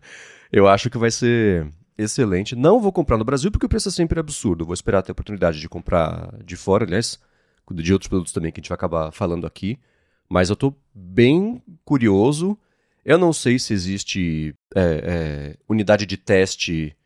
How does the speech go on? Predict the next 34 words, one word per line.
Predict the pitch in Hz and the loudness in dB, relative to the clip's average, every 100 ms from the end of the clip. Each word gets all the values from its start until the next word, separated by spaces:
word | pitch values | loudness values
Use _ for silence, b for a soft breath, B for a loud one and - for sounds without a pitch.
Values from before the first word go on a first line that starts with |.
| _ _ | _ _
de | - | 2
AirPods, | 92 - 95 127 135 | 2 4 4 4 0
porque | - - | -10 -10
é | |
meio | 80 92 78 | -6 -6 -6
nojento, | 71 67 180 185 82 | -4 0 0 0 -4
né? | 95 - _ _ _ | -4 -6 _ _ _
Mas | - 78 87 | -6 -2 0
eu | 98 | -2
vou | 104 | -6
passar | - 156 - 202 - | -4 -4 -4 -8 -6
<laughs> | - - | -6 0
na, | 202 - - B B B | -2 0 -6 B B B
na | - 131 | 2 4
Apple | 143 135 | 4 0
Morumbi, | 135 131 127 107 101 | 2 2 2 2 0
se, | 101 110 - 104 | -2 -8 -10 -6
quando | 104 | -4
eu | 98 | -4
tiver | 98 98 | 0 0
a | 87 _ - | 0 _ -16
oportunidade, | - 98 98 95 | -12 -10 -2 0
estiver | - 95 | 0 -4
de | 85 | -6
volta | 87 87 | -10 -12
em | - | -10
São | 101 | -8
Paulo, | - 87 98 | 0 0 0
pra | 120 131 143 143 139 - - | -4 -6 -6 -8 -12 -18 -6
ver | 113 | -4
se | 110 | -2
dá | 101 | -2
pra | 92 | -4
testar. | 87 85 - 82 92 | -8 -12 -4 -2 -2